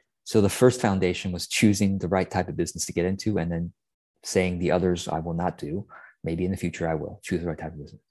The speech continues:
Second is to get serious about your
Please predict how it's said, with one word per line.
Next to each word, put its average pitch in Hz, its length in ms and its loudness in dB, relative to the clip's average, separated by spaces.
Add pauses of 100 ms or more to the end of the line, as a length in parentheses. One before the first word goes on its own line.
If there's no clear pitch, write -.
(180)
Second 117 400 4 (320)
is 92 300 0
to 90 340 0 (840)
get 113 240 6
serious 95 800 4
about 90 420 0
your 87 540 -2